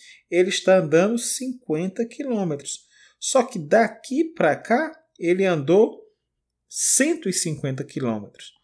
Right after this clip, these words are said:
Portanto, furou a condição de ser um movimento uniforme. Nesse caso aqui, ó, para essa condição, não seria um movimento uniforme.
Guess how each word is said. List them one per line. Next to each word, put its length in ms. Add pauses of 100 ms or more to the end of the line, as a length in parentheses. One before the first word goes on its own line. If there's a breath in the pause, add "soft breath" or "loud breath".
(300)
Portanto, 500
furou 800 (400 soft breath)
a 400 (320)
condição 800 (180)
de 140
ser 220
um 60
movimento 580
uniforme. 520
Nesse 640
caso 380
aqui, 340
ó, 220 (680 soft breath)
para 280
essa 340
condição, 720 (340)
não 640
seria 760 (680 soft breath)
um 160
movimento 760 (560)
uniforme. 600